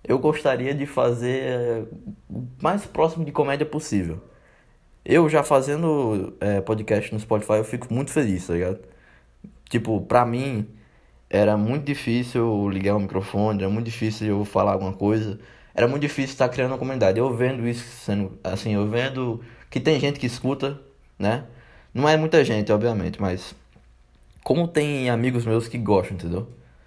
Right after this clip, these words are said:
Mesmo que eu, até eu não conheço o Matheus. Eu conheço ele só pela internet, mas, tipo assim,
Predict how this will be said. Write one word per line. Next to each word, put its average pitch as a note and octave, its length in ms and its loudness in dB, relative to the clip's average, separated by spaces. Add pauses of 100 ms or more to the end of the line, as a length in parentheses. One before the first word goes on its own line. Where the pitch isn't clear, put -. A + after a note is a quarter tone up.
(360)
Mesmo C#3 240 2
que D3 120 0
eu, B2+ 160 4
até E3+ 320 4
eu F3 40 2
não G3 120 -2
conheço E3+ 320 2
o D3 40 -2
Matheus. F#2 480 -2 (240)
Eu F#2+ 120 -2
conheço G#2+ 340 -2
ele A#2 140 0
só B2+ 560 -2 (160)
pela A#2+ 160 0
internet, A#2+ 500 -2
mas, F2+ 320 -6 (640)
tipo B2+ 220 0
assim, G#2 500 -2